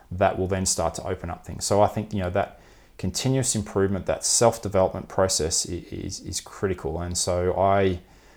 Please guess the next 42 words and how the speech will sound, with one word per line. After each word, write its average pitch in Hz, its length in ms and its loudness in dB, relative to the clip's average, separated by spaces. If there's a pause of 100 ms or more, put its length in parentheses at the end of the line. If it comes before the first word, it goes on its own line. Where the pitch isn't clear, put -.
(200)
would 98 100 0
encourage 90 540 0 (300)
everyone 90 480 0
to - 140 -6 (100)
always, 98 440 4
and 110 160 2
no 131 80 6
matter 151 180 8
where 120 380 6
they 101 140 4
are 95 280 4
in - 80 -6
terms 95 280 -4
of 85 120 -4
their 92 120 -2
level 92 300 -2
of 82 80 -4
performance, 85 800 -6
um, 87 400 -4
right 87 260 -4
now, 87 420 -4
is 92 140 -6
to 85 120 -8
continually, 107 680 -4
you 87 80 -8
know, 87 200 -6
ask 98 280 -8
that - 140 -12
question. - 380 -12
You 87 60 -10
know, 85 60 -8
can 135 180 -2
I, 127 140 4
can - 180 -4
I 151 80 6
do 117 220 4
this 98 160 0
better? 87 320 -2
Can 104 160 -4
I 104 120 2
do 98 120 -2
this - 280 -6